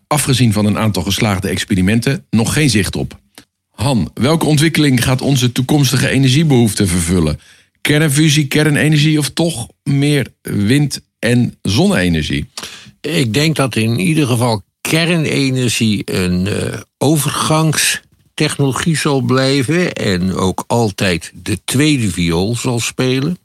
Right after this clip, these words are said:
Speaker 2: Eh, kernfusie, commerciële kernfusie, wordt pas voor de tweede helft van, eh, deze eeuw verwacht.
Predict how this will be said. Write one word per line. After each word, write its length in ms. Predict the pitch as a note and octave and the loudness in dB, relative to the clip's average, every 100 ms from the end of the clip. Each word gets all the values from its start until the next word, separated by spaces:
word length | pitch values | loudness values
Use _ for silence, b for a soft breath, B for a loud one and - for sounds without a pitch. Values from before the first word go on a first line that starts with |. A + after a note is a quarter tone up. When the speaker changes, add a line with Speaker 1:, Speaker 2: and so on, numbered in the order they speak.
| _ B B B B B B | _ B B B B B B
Speaker 2:
Eh, 300 | - B2 A#2+ - _ _ - _ _ | -4 0 0 -2 _ _ -20 _ _
kernfusie, 1040 | - G3+ F3 D3 - - G3+ C3 B2 D2+ - - - | -2 2 2 0 0 2 4 4 2 -2 -6 -16 -2
commerciële 720 | E3 C3 A2+ - G3+ F3 A2+ | 0 2 0 0 2 2 0
kernfusie, 720 | - C3 A2 - B2+ G#2+ G2+ | 0 0 0 0 0 0 0
wordt 260 | G#2+ A2+ - | 0 -2 -4
pas 240 | - - - | -4 -4 -4
voor 280 | - D3+ | -2 0
de 100 | A#2 | 0
tweede 400 | G2 C3+ D#3 C#3+ | -2 0 2 2
helft 520 | A#2 G#2 G#2+ F#2+ - - | 2 2 0 -2 -6 -6
van, 440 | G2+ F#2+ F2+ F#2 | -2 0 2 2
eh, 140 | F2+ F#2 - B B B B B - | 0 -4 -8 B B B B B -8
deze 560 | G2 D3 D3+ C3+ G#2 G#2+ | -2 2 2 2 2 0
eeuw 360 | - B2 C3 F#2+ - | 0 0 0 -2 -6
verwacht. 840 | - G#2+ F#2+ G2 D3 - - - | -6 -2 0 2 0 -2 -6 -12